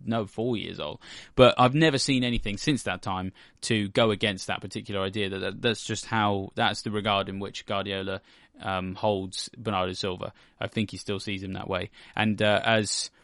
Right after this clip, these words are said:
I need to come up with a better way of pronouncing your name, J G F D F G F D, <laughs> uh, has pointed out, he's fairly nailed, yes.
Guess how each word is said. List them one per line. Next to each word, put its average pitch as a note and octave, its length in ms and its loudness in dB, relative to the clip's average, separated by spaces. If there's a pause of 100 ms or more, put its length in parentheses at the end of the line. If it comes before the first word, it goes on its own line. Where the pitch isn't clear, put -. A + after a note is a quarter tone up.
(640)
I A#2 60 -2
need B2+ 120 -2
to - 60 -14
come B2 120 -4
up G2 60 -6
with A2+ 120 -4
a - 20 -2
better A2+ 200 4
way A#2+ 140 6
of G#2+ 80 4
pronouncing A2 380 4
your G#2+ 80 6
name, G2+ 220 4
J A#2+ 280 6
G A2+ 340 4
F A2 220 0
D G#2 260 2
F - 240 0
G G#2 460 0
F A2+ 220 -4
D, G2+ 380 -6 (200)
<laughs> A#2 60 -8 (1080)
uh, A2 380 8
has A2+ 200 4
pointed A2 280 4
out, G#2 220 2 (160)
he's B2 220 2
fairly A#2+ 320 6
nailed, G2 380 0
yes. A2 360 -2